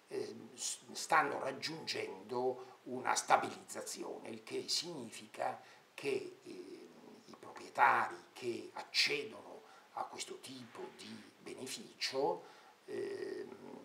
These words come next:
stanno diventando sempre più,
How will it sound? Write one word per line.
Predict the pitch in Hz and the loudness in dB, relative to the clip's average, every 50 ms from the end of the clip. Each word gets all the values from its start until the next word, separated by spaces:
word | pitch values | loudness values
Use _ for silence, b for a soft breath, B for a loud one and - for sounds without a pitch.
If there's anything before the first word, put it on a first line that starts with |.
| - - - - - - - - - | -14 -14 -16 -16 -14 -12 -12 -8 -6
stanno | - - - 143 135 131 131 123 | -2 4 6 8 8 8 6 2
diventando | 120 - 117 127 - - - 147 139 - - - | 0 -2 -4 -6 -2 4 6 6 6 6 4 2
sempre | - - - - - 123 113 | 2 2 2 0 -2 -6 -8
più, | - - 120 135 143 135 | -10 -10 -8 -6 -6 -6